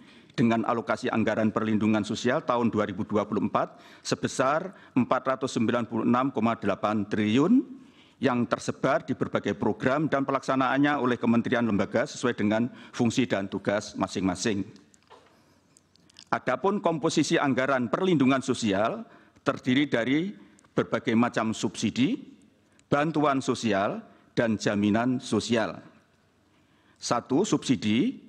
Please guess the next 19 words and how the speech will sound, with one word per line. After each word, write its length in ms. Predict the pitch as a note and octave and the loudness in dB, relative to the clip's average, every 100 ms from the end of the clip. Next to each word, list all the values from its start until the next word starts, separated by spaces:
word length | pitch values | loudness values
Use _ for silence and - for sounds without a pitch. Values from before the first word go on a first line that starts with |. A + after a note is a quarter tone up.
| - _ _ _ - | -20 _ _ _ -2
antara 400 | C3 B2+ B2 B2 A#2+ | -2 0 0 2 2
lain 400 | B2 D#3 G3 G#3+ G#3+ - - | 2 2 2 2 -2 -8 -16
subsidi 880 | - E3+ E3 D#3 C3+ C#3 B2 F#2+ - - - _ _ _ _ - | -2 0 0 0 2 4 2 0 -8 -20 -20 _ _ _ _ -4
energi, 560 | B2 B2+ B2 - D#3 A3 - - _ | 0 0 -2 0 0 0 -4 -18 _
yaitu 320 | A#2+ G#2+ - | -2 -2 -2
B 160 | C3 A2 | 0 0
B 160 | B2+ A#2 | 0 0
M 160 | A#2+ | 0
listrik 320 | A#2 - A#2+ | -2 -2 -2
dan 160 | A#2+ G#2+ | -2 -2
L 160 | A2+ G#2 | -2 -2
P 80 | G#2+ | -2
G, 240 | B2+ D3+ C4 - - - _ _ | 2 2 0 -8 -20 -20 _ _
subsidi 480 | - F3 F3+ D3+ B2+ | -2 0 2 0 0
pupuk, 560 | A#2 A2 A#2+ F3 - - _ _ _ _ _ | -2 0 0 0 -4 -20 _ _ _ _ _
subsidi 480 | - F#3 - C#3 B2+ | -2 -2 0 0 0
bung-, 400 | A#2+ A#2 - - | 2 0 0 -2
bunga 320 | B2 B2+ A2+ | 2 4 2
kur, 320 | - C#3 A3 | 2 2 2